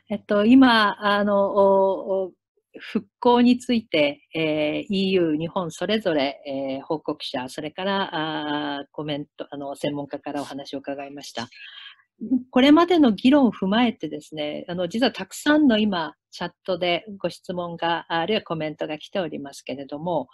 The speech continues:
えー、日本とイーユー、あるいは国際社会でこの復興をどのように協力して進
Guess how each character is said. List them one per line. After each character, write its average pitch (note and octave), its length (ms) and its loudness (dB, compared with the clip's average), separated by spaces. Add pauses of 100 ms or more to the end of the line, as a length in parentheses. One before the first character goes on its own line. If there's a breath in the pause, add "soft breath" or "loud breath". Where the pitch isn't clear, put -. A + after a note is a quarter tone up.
(400 loud breath)
え C#3+ 1120 -4
ー、 - 0 - (420)
日 G3+ 280 2
本 E4+ 340 0
と D#3+ 240 2
イ - 20 2
ー F3 220 -2
ユ D#3 220 0
ー、 - 20 -16 (100)
あ E3+ 80 -4
る A#3+ 120 4
い D#4 80 8
は B3+ 340 2
国 G3 200 -6
際 D4+ 260 0
社 F4 180 -2
会 G#3 320 -2
で F3+ 380 -2
こ - 140 -2
の C4+ 380 4
復 A#3+ 260 -2 (120)
興 B3 420 4
を A#3+ 80 0
ど B3+ 160 4
の G4 160 4
よ D#4 140 6
う A#3 40 2
に F#3+ 160 -4
協 C4+ 300 2
力 D4+ 300 2
し C#4+ 140 -4
て C4+ 120 0
進 B3+ 160 -6